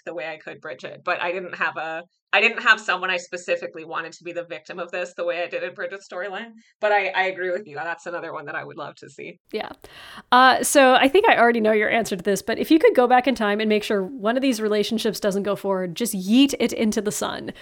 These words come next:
Speaker 2: Would it be, uh, Bridget and Eric or Lena and Kostas?
Speaker 1: I'm sure everyone will be shocked to know that I would move heaven and earth to stop B and Eric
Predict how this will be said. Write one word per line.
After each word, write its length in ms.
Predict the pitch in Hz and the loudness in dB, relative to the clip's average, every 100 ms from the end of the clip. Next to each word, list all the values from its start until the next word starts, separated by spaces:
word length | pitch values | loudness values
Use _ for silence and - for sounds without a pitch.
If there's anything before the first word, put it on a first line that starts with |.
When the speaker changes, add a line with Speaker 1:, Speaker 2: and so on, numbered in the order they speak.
| - - 220 | -20 -8 0
Speaker 2:
Would 120 | 220 | 2
it 120 | 214 | 2
be, 340 | 220 214 214 | 0 0 0
uh, 260 | - 196 196 | 0 -2 -2
Bridget 280 | 208 196 196 | -2 -4 -4
and 80 | 214 | 0
Eric 340 | 247 262 - | 0 0 0
or 180 | 214 208 | 0 2
Lena 240 | 190 196 | 0 -2
and 140 | 190 190 | -6 -10
Kostas? 540 | - - - - - _ _ _ _ _ _ _ _ _ _ _ - | -14 -16 -16 -18 -18 _ _ _ _ _ _ _ _ _ _ _ -8
Speaker 1:
I'm 160 | 196 190 | -8 -4
sure 220 | 202 190 | 0 2
everyone 420 | 180 185 180 175 | 2 0 -4 -6
will 100 | 165 | -8
be 100 | 170 | -10
shocked 580 | - 208 165 165 - - | -10 -6 -4 -4 -8 -14
to 80 | 160 | -10
know 260 | 165 151 | -8 -8
that 200 | 147 156 | -8 -6
I 160 | 165 160 | -4 -6
would 360 | 160 156 147 - | -8 -12 -14 -16
move 340 | 185 175 165 160 | -12 -12 -12 -16
heaven 440 | - 202 196 190 | -2 0 0 -2
and 120 | 170 | -6
earth 320 | - 160 151 - | -6 -6 -6 -14
to 80 | 190 | -16
stop 480 | - 170 151 147 _ _ | -6 -4 -4 -6 _ _
B 280 | 165 151 - | -12 -10 -12
and 120 | - | -12
Eric 340 | 156 151 147 | -10 -10 -12